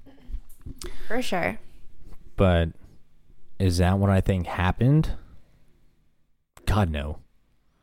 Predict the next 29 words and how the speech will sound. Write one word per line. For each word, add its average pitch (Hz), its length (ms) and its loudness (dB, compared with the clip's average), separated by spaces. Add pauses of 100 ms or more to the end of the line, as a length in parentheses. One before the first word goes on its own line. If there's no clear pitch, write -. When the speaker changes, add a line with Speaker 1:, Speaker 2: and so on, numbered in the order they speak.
(840)
Speaker 1:
Not 254 240 6
Speaker 2:
That's 277 40 4
Speaker 1:
in 311 140 4
this 220 180 6
specific 180 600 0
circumstance. - 760 -8
Speaker 2:
No, 156 240 6
yeah, 104 400 4
I'm 156 260 4
sure 139 320 2
you 101 180 6
could 98 140 4
sell 107 220 4
your 95 80 4
soul 98 240 2
to 101 60 2
the 90 80 4
devil. 98 500 4 (300)
I 117 80 2
just 170 180 2
don't 190 140 6
think 165 200 4
Robert 147 260 4
Johnson 143 440 4
did. 98 220 4
I 92 120 0
think, - 560 0
you 127 140 2
know, 113 300 4